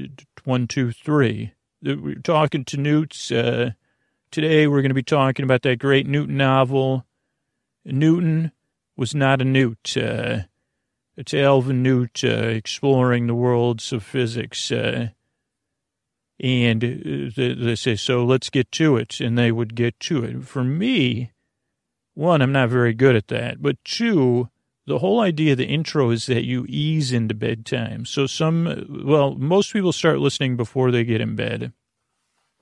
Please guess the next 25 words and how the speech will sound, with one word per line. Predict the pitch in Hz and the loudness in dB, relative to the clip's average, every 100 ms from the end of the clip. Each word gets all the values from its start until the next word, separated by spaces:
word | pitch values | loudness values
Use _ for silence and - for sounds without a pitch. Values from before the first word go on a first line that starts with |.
| _ _ _ _ _ _ _ _ - | _ _ _ _ _ _ _ _ -8
But | 127 | -2
there's | 160 139 | 0 2
no | 160 151 | 4 6
right | 131 135 127 | 6 6 6
or | 127 | 4
wrong | 120 120 117 123 | 4 0 0 -4
way. | 123 127 123 135 | -6 -4 -4 -4
Then | 127 143 135 | -2 0 2
a | |
lot | 127 131 147 160 | 2 4 4 4
of | |
other | 151 147 | 4 2
people | - 139 | 0 -2
start | 131 147 127 | 0 2 2
listening | 127 127 139 120 | 2 0 0 -2
once | 123 120 - | 0 -2 -2
they're | 127 120 | -2 0
in | 131 135 | 0 0
bed. | 120 113 113 117 - 117 _ _ _ _ _ _ - | -2 -2 -6 -4 -4 -6 _ _ _ _ _ _ -8
Two | 202 202 202 190 180 | -2 0 2 0 -2
percent | - 165 - 156 | -2 -2 0 -2
of | 143 | 0
people | 143 139 127 | -2 0 -2
skip | - - 143 135 | -2 -4 -2 0
ahead | 127 131 127 | 2 2 0